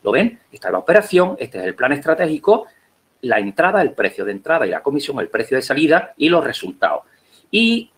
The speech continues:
el motivo de el por qué hemos acertado o el por qué nos hemos equivocado. Esto que es un diario de operaciones, lo tienen ustedes en blanco en su Excel,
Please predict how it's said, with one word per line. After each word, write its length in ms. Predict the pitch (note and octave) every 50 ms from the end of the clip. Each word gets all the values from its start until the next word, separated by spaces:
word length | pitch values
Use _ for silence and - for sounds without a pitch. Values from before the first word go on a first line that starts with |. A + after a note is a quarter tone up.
| _ _ _
el 180 | - D#3 C#3 C#3
motivo 640 | C3+ C3 B2+ B2 F3+ F#3+ F#3 E3+ F#3+ G#3 G#3+ G#3 -
de 320 | C3+ C#3+ C#3 C3 - - -
el 260 | D3 C#3 C#3 C3+ -
por 280 | - B2 A#2 A#2 - -
qué 320 | - B2 A#2 - A2 A2+
hemos 180 | A#2+ B2+ B2+ C3+
acertado 480 | C#3+ C#3 D3 C#3 - - F#3+ G#3+ G#3
o 300 | - C3 A#2+ A#2+ A#2+ - _ -
el 180 | C#3 A#2+ A2+
por 220 | - A2 G2 - -
qué 100 | C3 C3+
nos 120 | D3 C3
hemos 180 | B2 - - -
equivocado. 480 | - - G2 - - - - - - _ _ _ _ _ _ _ _ _ _ -
Esto 220 | G#3+ A3 - A3+
que 60 | F#3+ G#3
es 60 | G3
un 80 | G3+
diario 400 | F#3 F3 F3+ G3 G#3+ A3+ F#3+ D#3
de 60 | C3+ B2+
operaciones, 500 | A#2 - A#2 G#2+ - - G#3 A#3+ A3+ D#3
lo 80 | A2+
tienen 220 | G#2 C3 C3 C#3+ C#3+
ustedes 320 | - - C#3 C#3 A#2+ A2+
en 160 | G#2+ G#2 G2+
blanco 380 | G#2 D3 F#3 G3 F#3+ - A2+ G2+
en 100 | G2+ F#2+
su 180 | - - D3
Excel, 380 | F3+ G3 - - F#3 G#3 C4+ -